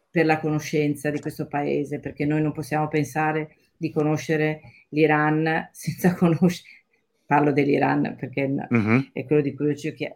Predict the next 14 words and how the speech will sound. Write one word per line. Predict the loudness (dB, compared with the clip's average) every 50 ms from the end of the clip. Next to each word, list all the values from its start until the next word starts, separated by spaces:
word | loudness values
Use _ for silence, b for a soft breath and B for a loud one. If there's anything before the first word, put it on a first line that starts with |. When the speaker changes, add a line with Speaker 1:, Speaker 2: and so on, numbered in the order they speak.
| -14 -10
Speaker 1:
ci | -6 -6
occupiamo, | -6 -4 -6 -8 -6 -4 -2 0 0 2 2 0 0
senza | 0 0 -2 -2 0 0 -2 -2
conoscere, | -2 -2 -2 -2 -2 -4 -4 -4 -2 -2 -2 -2 -4 -6 B B B B B B B _
eh, | -2 0 2 2 2 2 0 0 -2 -4 -4 -4 -2
la | -2 -2 0
tua, | 0 2 2 2 2 0
la | -2 -2
sua | 0 0 0
letteratura. | 0 2 2 0 0 0 0 2 4 4 4 4 4
Passare | 2 0 0 2 4 6 6 8 6 6
attraverso | 4 4 2 4 6 4 4 4 2 2
la | 2 4
letteratura | 4 2 2 4 4 4 4 4 2 0 0 2 4 4 6 6 4 4